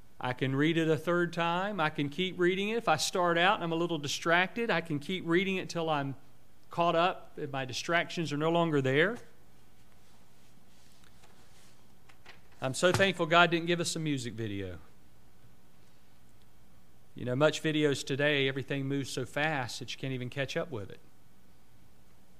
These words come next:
Reflection in Bible reading should have the same intensity of meditation, where the soul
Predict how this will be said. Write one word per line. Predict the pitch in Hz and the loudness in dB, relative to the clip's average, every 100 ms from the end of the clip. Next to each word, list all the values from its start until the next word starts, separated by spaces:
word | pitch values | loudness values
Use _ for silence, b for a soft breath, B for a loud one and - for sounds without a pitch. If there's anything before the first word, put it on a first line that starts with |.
| - - - - - - - - - - - - - | -16 -16 -16 -14 -14 -14 -16 -14 -14 -14 -14 -16 -2
Reflection | 151 151 208 254 254 - 214 185 | 0 6 10 10 10 8 8 6
in | 170 156 | 4 4
Bible | 160 190 190 175 | 8 8 8 6
reading | 147 151 147 143 135 110 B B B - b b b | 6 6 6 4 2 0 B B B -14 b b b
should | - - 170 | -4 2 4
have | 185 180 151 | 6 4 4
the | 147 | 2
same | - - 190 196 175 | 2 4 4 4 2
intensity | 151 - 196 202 - 180 - 160 135 131 | 2 0 2 2 4 2 2 2 4 4
of | 123 | 2
meditation, | 135 135 131 - 143 139 135 131 107 104 95 | 4 4 2 2 2 4 2 2 0 -4 -4
where | 127 | -4
the | 123 | -2
soul | 113 - 156 156 139 117 | 0 4 6 6 4 2